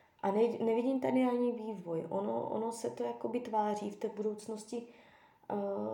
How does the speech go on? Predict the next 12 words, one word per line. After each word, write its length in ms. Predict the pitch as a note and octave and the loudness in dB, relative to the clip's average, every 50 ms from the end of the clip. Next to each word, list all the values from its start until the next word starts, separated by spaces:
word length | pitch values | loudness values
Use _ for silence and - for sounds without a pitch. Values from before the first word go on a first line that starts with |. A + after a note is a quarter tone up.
| G#3+ G#3+ G#3 - - | -2 -4 -6 -6 -4
pasivně 600 | - G3 F#3 - - - A#3+ G#3 G#3 G#3 G#3+ G3+ | -4 -4 -4 -4 -4 -2 -2 -2 -2 -2 -4 -4
stojící 580 | G3+ - - G3+ G#3 G#3 G#3 G#3 - - A3 G#3+ | -6 -4 -2 0 0 0 -2 -4 -6 -6 -4 -2
na 120 | G#3 G3+ | -2 -2
místě. 520 | G3 G3 G3 F#3+ - - - - F3+ F3+ - - | -2 -4 -8 -10 -12 -10 -6 -6 -6 -6 -4 -2
Pauza, 580 | A3+ A3 A3+ A#3 A#3+ A#3 G#3 G3+ F3 F3 - - - _ _ - | 0 0 0 0 -2 -4 -4 -6 -10 -10 -12 -18 -20 _ _ -4
jo, 280 | F#3 F3+ F3+ F3 F#3 | -2 -2 -2 -2 -4
bych 220 | F#3 - G3+ F#3 F#3 | -4 -4 -4 -2 -2
mohla 340 | F#3 F#3 F#3 F3+ F#3 F#3 | -4 -4 -4 -4 -6 -6
říct. 360 | F#3 F3+ F3+ F3 - - - - - _ - - - - - _ _ _ _ _ _ | -6 -8 -12 -14 -16 -18 -20 -20 -20 _ -20 -20 -20 -20 -20 _ _ _ _ _ _
Spavě, 580 | - - - - - C#4 C4+ C4+ G#3 F#3 F3+ F3+ - - - _ _ _ _ _ - | -16 -16 0 2 4 4 4 4 2 0 0 -2 -8 -14 -20 _ _ _ _ _ -8
usne 380 | A#3+ - - - - C4+ C4 B3+ - | -8 -8 -6 -4 -2 -2 -2 -2 -4
to. 60 | - | -10